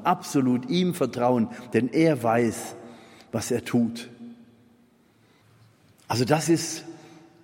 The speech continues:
wirklich Lektion für die Fortgeschrittenen auf dem Weg des Glaubens. Eine Haltung im Leiden zu entwickeln, die dem Leiden nicht erlaubt,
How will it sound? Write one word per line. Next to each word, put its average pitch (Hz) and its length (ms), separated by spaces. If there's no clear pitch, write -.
wirklich 131 520
Lektion 170 520
für 180 140
die 139 100
Fortgeschrittenen 175 960
auf 135 160
dem 131 260
Weg 147 300
des 147 200
Glaubens. 107 800
Eine 131 300
Haltung 190 460
im 214 240
Leiden 175 600
zu 165 160
entwickeln, 147 680
die 131 80
dem 123 180
Leiden 123 400
nicht 139 220
erlaubt, 120 520